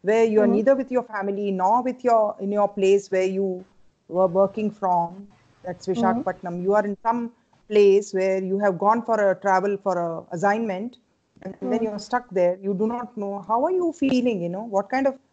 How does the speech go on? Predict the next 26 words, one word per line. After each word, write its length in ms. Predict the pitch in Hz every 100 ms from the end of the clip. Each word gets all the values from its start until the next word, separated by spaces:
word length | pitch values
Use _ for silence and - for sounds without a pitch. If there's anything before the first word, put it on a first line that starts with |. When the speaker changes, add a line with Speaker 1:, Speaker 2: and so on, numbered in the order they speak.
| _ -
Speaker 1:
uh, 220 | - 175
feelings 560 | 175 214 214 247 233 202
you 160 | 214
are 60 | 214
going 320 | 170 202 226
through? 260 | - 175 147 _ _ _ _
Must 160 | 208 214
be 60 | 240
pretty 280 | 240 269
tough. 240 | 277 226 180 - _ _ _ _ _ - _ -
Speaker 2:
It 120 | 302 302
was 500 | 254 254 214 190 -
initially, 520 | 226 233 262 220 202
to 80 | 233
be 140 | 208 208
very 280 | 202 208
honest. 440 | 208 185 208 - -
I 180 | 214 220
Speaker 1:
Ah. 60 |
Speaker 2:
was 240 | 220 233 226 233
a 300 | 233 226 214
little 540 | 233 262 302 302 269
disturbed 520 | 202 240 - 240 220
because 360 | 202 220 233 226
my 240 | 233 226
mother 520 | 220 226 220 247 214